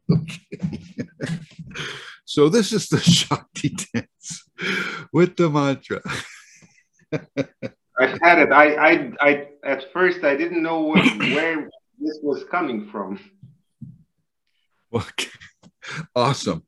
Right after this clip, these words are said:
Speaker 1: Awesome. So that's, that's, uh, that's part of these movements. Now, everybody,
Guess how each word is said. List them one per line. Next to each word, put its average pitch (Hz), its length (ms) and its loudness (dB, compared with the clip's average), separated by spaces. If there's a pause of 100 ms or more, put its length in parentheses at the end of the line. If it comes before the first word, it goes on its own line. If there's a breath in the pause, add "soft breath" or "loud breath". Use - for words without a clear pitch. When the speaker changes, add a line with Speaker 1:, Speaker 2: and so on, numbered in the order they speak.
(120)
Speaker 1:
Awesome. 95 400 0
So 139 200 4
that's, 202 400 2 (360 soft breath)
that's, 185 600 -2
uh, 101 640 -6 (200)
that's 123 180 -8
part 170 300 0
of 135 80 0
these 131 200 4
movements. 123 560 -4
Now, 98 120 -4
everybody, 139 540 0